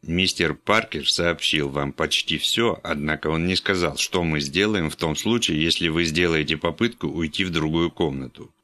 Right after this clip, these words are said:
Задача по моей части. Я попросту заблокирую с собой дверь, что я и продемонстрировал. Вот таким образом.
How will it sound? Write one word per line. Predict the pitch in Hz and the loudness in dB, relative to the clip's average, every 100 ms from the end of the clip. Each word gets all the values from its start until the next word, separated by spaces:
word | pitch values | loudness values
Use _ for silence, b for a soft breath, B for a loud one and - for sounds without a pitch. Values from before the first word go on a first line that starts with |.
| _ - | _ -6
Задача | 90 87 113 131 87 | -2 2 2 2 0
по | 85 | 0
моей | 82 80 95 | 0 2 2
части. | 90 80 67 - - - _ _ - | 2 0 0 -4 -10 -20 _ _ -4
Я | 95 95 | 2 2
попросту | 95 101 90 90 - 92 | 2 0 0 0 0 0
заблокирую | 85 87 90 90 123 123 85 | 0 2 2 2 0 2 2
с | 69 | 2
собой | 87 82 90 | 0 0 0
дверь, | 78 73 67 - _ _ | 0 -2 -2 -6 _ _
что | - - 92 | -10 -2 0
я | 73 78 | 2 2
и | 78 | 0
продемонстрировал. | 80 85 87 92 101 95 82 69 64 62 - _ b | -2 -4 -2 0 -2 -2 -2 -2 -4 -10 -16 _ b
Вот | 92 117 120 | 2 2 2
таким | - - - 95 | 0 0 0 0
образом. | 82 69 67 65 64 | 0 -2 -4 -6 -8